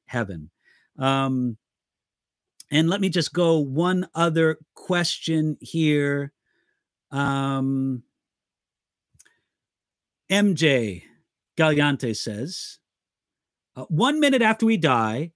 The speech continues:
does our spirit go straight to heaven with our Lord Jesus Christ, or does it stay and sleep in the grave until judgment day? Thanks." No, it goes directly to be with the Lord. Remember what Paul said,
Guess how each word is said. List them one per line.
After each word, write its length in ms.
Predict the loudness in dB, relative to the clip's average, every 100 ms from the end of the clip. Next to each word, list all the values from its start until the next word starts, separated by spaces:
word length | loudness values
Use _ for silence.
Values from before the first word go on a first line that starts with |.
| _
does 160 | 0 2
our 80 | 0
spirit 440 | 0 2 4 4
go 100 | 0
straight 400 | -2 0 0 0
to 120 | -2
heaven 480 | 0 2 2 0 -2 0
with 200 | 0 0
our 140 | 0
Lord 240 | 2 2
Jesus 300 | 0 -4 -4
Christ, 300 | -4 -2 -2 -2
or 80 | -2
does 180 | 0
it 120 | -2 -6
stay 260 | -4 -2
and 140 | -2 -4
sleep 500 | -6 -2 -2 -4 -6
in 140 | -4 -2
the 100 | 0
grave 260 | 2 2
until 240 | 0 -4 -2
judgment 400 | -2 -2 -2 -4
day? 160 | -6
Thanks." 380 | -6 -8 -10 -14 _ -20 -14 0
No, 360 | 2 2 2
it 220 | 0 0 2
goes 320 | 4 4 2
directly 520 | 2 2 0 -2 -2
to 120 | -2
be 140 | -2 -2
with 100 | 0
the 120 | 0
Lord. 220 | 2 2
Remember 380 | 2 2 2 2
what 180 | 0 -2
Paul 240 | -2 -2
said, 300 | -2 -8 -12